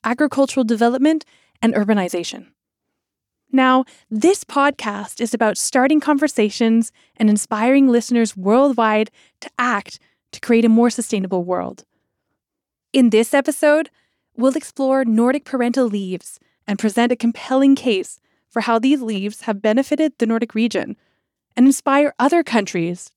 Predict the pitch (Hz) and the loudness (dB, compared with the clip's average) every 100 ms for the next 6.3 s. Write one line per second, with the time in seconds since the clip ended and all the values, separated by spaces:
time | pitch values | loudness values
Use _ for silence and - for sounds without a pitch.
0 | - 208 202 226 254 285 285 226 202 196 | -2 0 2 4 4 4 2 0 -2 0
1 | 226 262 233 - 214 185 156 - - - | -2 -2 -8 -8 -4 -4 -6 -10 -14 -18
2 | _ _ _ _ _ _ _ _ _ _ | _ _ _ _ _ _ _ _ _ _
3 | - 233 277 - - 330 339 254 214 220 | -4 -2 -2 -4 -4 -2 0 0 -2 -2
4 | 254 240 269 269 226 220 208 - 220 226 | 0 2 0 2 2 0 -2 -6 -2 -2
5 | 233 - 202 190 180 185 - - - - | -2 -2 -2 -2 -6 -8 -8 -8 -6 -8
6 | - - - | -6 -8 -12